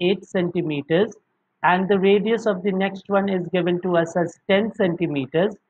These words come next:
We have to find the radius of this sphere, okay? Now guys, what is, कहाँ पे खत्म हुआ था? जिग्नेश, जिग्नेश बेटा, what is the volume of a sphere?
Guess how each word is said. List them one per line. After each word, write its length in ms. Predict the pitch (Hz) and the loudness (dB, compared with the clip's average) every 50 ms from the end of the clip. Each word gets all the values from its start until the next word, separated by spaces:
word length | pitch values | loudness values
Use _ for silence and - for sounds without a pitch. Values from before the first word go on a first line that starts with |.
| _ _ _ _ _ _ _ | _ _ _ _ _ _ _
We 200 | 147 165 226 247 | -2 0 2 4
have 340 | 247 220 226 220 220 226 240 - | 4 4 4 4 4 2 0 0
to 140 | 226 208 196 - - | 0 0 0 0 0
find 380 | 202 180 170 170 180 214 - - _ _ _ _ _ _ _ - | 2 2 4 2 0 -2 -6 -12 _ _ _ _ _ _ _ 0
the 120 | 190 190 | 2 2
radius 580 | 180 180 185 190 190 175 196 202 214 208 208 220 | 4 4 4 4 4 2 2 2 2 2 4 2
of 200 | 190 170 156 - | 0 0 0 0
this 220 | 185 185 185 - - | -2 -2 -2 -4 -10
sphere, 320 | _ - 160 127 110 - - _ _ _ _ _ _ _ _ _ _ _ _ _ | _ -4 -4 -2 -4 -6 -10 _ _ _ _ _ _ _ _ _ _ _ _ _
okay? 320 | - 165 165 185 202 220 202 - _ _ _ _ _ | 0 0 2 0 -2 -2 -4 -10 _ _ _ _ _
Now 200 | 175 196 220 208 | 0 2 4 4
guys, 320 | 175 160 143 - - - - _ _ _ _ _ _ _ - | 4 2 0 0 -2 -8 -16 _ _ _ _ _ _ _ -8
what 320 | 160 156 190 220 220 220 262 | -2 4 4 4 4 6 4
is, 280 | 240 233 220 - - - - - | 4 4 4 0 -6 -10 -4 -2
कहाँ 200 | 185 180 190 196 202 | 0 0 0 0 0
पे 80 | 220 214 214 | 0 -2 -2
खत्म 320 | 208 196 - 202 202 202 196 | -2 -4 -2 -2 -2 0 -2
हुआ 220 | 196 196 196 190 | 0 2 0 0
था? 200 | 175 208 214 220 240 262 254 - _ _ _ _ _ _ _ 147 139 - | 2 2 4 4 4 2 0 -8 _ _ _ _ _ _ _ _ -4 -4
जिग्नेश, 520 | 185 170 175 202 214 208 175 147 - - 180 | -2 -2 0 2 2 2 2 0 -2 -8 -8
जिग्नेश 440 | 165 208 196 208 226 240 247 247 - | -6 -6 -4 -2 -2 -2 -2 -4 -4
बेटा, 180 | 214 226 240 233 220 | -6 -4 -2 -2 0
what 180 | 208 214 208 226 | 0 -2 -2 -2
is 120 | 214 185 | -4 -4
the 100 | 190 220 | -4 -4
volume 460 | 185 185 185 180 180 185 196 202 190 190 | -4 -2 -2 -2 -2 0 -2 -2 0 -2
of 120 | 175 180 - | -2 -2 0
a 240 | 190 185 180 175 175 175 | 0 2 2 0 -2 -4
sphere? 320 | - - - 190 160 - | -10 -8 -4 -4 -4 -4